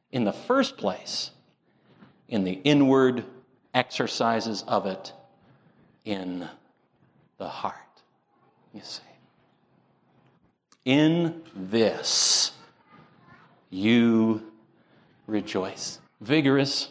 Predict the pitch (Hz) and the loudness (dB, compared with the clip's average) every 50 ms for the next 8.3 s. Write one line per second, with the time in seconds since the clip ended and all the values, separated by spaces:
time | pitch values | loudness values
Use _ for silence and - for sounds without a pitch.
0 | - - 110 120 139 147 143 139 139 139 135 135 131 131 127 127 127 120 120 - | -4 0 2 4 4 4 4 2 2 0 0 0 0 0 0 2 2 0 -2 -2
1 | - - 135 127 127 - 160 156 151 - 143 120 120 - - - 143 123 101 - | 0 0 2 2 2 0 0 -2 0 0 0 -2 -2 -2 -2 -2 -2 -2 -2 0
2 | 113 120 120 110 98 - - 104 101 101 - - 127 - - - 147 139 143 131 | 2 2 2 2 0 -2 -4 -6 -6 -4 -4 -4 -4 -4 -4 -4 -4 -4 0 2
3 | 185 175 117 - - - - - _ _ _ _ _ _ _ _ _ _ _ _ | 2 4 2 2 -2 -8 -16 -18 _ _ _ _ _ _ _ _ _ _ _ _
4 | _ - - 175 160 156 147 147 147 156 170 160 - - - - - 160 170 165 | _ 0 4 6 8 8 8 8 8 6 4 2 -2 -10 -14 -4 -2 0 0 0
5 | - - 220 220 220 214 190 160 143 123 104 95 92 - - _ _ _ _ _ | 0 2 4 6 8 8 8 8 6 4 2 -2 -6 -14 -18 _ _ _ _ _
6 | _ _ _ _ _ _ _ _ - - 262 269 233 247 202 - - 196 160 139 | _ _ _ _ _ _ _ _ -2 2 4 6 6 6 6 4 4 6 6 8
7 | 123 110 98 90 - - - - _ _ _ _ _ 117 123 123 131 131 123 127 | 6 6 2 -2 -8 -14 -20 -20 _ _ _ _ _ 0 2 2 2 0 -2 -2
8 | 143 135 123 110 95 | 0 2 2 0 -2